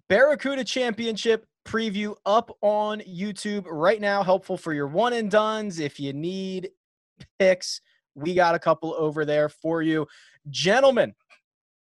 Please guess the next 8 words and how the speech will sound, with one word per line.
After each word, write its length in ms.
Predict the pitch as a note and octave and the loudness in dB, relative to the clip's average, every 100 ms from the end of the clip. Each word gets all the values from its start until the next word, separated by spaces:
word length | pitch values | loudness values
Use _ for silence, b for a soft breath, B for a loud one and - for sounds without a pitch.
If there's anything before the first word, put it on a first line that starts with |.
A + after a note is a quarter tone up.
| _ _ C3+ | _ _ -6
the 100 | D3+ | -4
strength 580 | - - G3 B3 D4 B3 | -4 -4 0 0 0 -2
of 120 | A#3+ | -4
field 540 | - B3 A#3+ A3+ G#3+ - _ _ _ - D#3 | -6 0 2 2 -2 -12 _ _ _ -20 -8
for 280 | G3 A3 | 0 2
this 300 | F#3 G3+ - | 4 2 0
week 340 | F#3 F#3 F#3+ - - | -4 -4 -4 -10 -6
is 520 | E3 E3+ E3 D#3+ | -4 -2 -2 -4